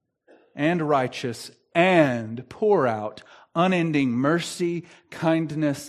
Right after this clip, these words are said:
and favor towards you. And all of that was the will of the Father. It was his will to send the Son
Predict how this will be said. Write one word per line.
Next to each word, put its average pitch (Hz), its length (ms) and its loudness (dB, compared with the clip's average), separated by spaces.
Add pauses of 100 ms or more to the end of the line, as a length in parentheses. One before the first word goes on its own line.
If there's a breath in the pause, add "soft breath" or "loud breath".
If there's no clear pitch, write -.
and 131 260 -6
favor 139 560 -4
towards 113 480 -12
you. 98 300 -12 (2750)
And 127 120 -4
all 185 500 6
of 135 120 0
that 104 420 -8
was 120 200 -12
the 123 80 -6
will 139 340 0
of 147 120 -2
the 147 60 -10
Father. 104 520 -8 (1120)
It 135 80 -4
was 135 240 -6
his 180 280 2
will 143 240 -2
to 127 100 -12
send 147 320 -4
the 131 120 -6
Son 143 360 -2